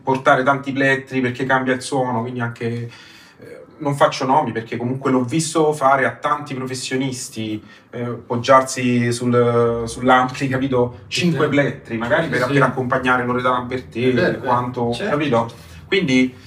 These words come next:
Speaker 1: non nel plettro, capito? Quello, l'uso del plettro perché suono solo così, come tanti che magari, eh, vecchi bassisti o vecchi a scuola che erano un po' di derivazione chitarristica, no? Quindi
Speaker 3: Sì,
Speaker 1: per
Speaker 3: secondo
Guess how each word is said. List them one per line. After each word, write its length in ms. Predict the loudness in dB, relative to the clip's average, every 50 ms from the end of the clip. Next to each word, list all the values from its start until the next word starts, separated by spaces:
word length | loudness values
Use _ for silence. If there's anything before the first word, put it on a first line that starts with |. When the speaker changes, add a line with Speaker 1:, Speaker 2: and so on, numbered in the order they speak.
| -20 -18 -16 -8
Speaker 1:
non 280 | -4 0 2 2 2 4
nel 180 | 2 2 0
plettro, 480 | 0 0 2 2 2 2 0 -2 -2 0
capito? 300 | 0 2 2 2 0 0
Quello, 200 | 0 0 -2 -2
l'uso 280 | -2 -2 -2 -2 0 0
del 100 | -2 -2
plettro 360 | 2 2 2 2 2 0 -4
perché 320 | -6 -6 -6 -2 0 0 0
suono 320 | 0 0 -2 -2 0 -2
solo 220 | -2 -4 -4 -4 -2
così, 220 | -4 -2 -2 -2 -2
come 180 | -2 -4 0
tanti 400 | 2 4 4 4 4 0 -4 -4
che 100 | -6 -4
magari, 440 | -4 0 0 0 0 2 0 -2 -2 -4
eh, 320 | -6 -6 -6 -6 -6 -6 -2
vecchi 280 | 0 0 0 0 -4 -10 -4
bassisti 520 | -2 -2 -2 -2 -6 -6 -6 -6 -2 -2 0
o 20 |
vecchi 280 | 2 2 0 0 -2 -4
a 40 |
scuola 320 | -4 -4 -2 2 2 4 4
che 60 | 2
erano 160 | 0 -2 -2 -6
un 40 | -2
po' 120 | -2 -4
di 60 | -2
derivazione 600 | -2 -4 -2 -2 -2 -2 -4 -4 -6 -4 -2 -4
chitarristica, 800 | -4 -2 0 0 0 0 0 -6 -8 -8 -10 -10 -8 -4 -4 -2
no? 140 | 0 -2 -2 -2
Quindi 200 | -2 -2 -2 -2
Speaker 3:
Sì, 60 | -2 -4
Speaker 1:
per 80 | -6 -6
Speaker 3:
secondo 140 | -4 -2